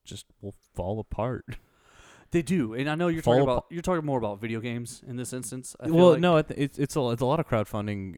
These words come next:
Speaker 1: adventures in general. Is what happens is that they get, what happens is that a lot of money will come in, like, an idea will blow up, or, like,
Speaker 2: Yeah.
Speaker 1: some people get super interested.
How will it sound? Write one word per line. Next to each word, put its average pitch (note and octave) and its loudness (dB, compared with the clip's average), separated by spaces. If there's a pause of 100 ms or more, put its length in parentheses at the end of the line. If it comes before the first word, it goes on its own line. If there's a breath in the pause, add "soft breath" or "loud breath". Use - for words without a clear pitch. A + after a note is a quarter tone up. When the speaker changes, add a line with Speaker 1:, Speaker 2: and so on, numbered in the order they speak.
Speaker 1:
adventures G2+ -8
in F2+ -8
general. G2 -2
Is F#2 -6
what G#2 -2
happens G#2 -4
is F#2 -8
that F2+ -6
they F#2+ -4
get, G2 -2 (720 soft breath)
what A2 0
happens A2+ 0
is G#2 -2
that F#2 -2 (100)
a G#2+ -2
lot G#2 -2
of G#2 -4
money G#2+ -2
will A#2+ -2
come B2 -6
in, B2+ -4
like, G2+ -6
an G#2 -4
idea F#2+ -4
will F#2 -4
blow F#2+ -2
up, G2 -6
or, F2 -10
like, F#2+ -10
Speaker 2:
Yeah. F3+ -6
Speaker 1:
some A2 -4
people G#2 -4
get G2 -10
super A2 -6
interested. G#2 -8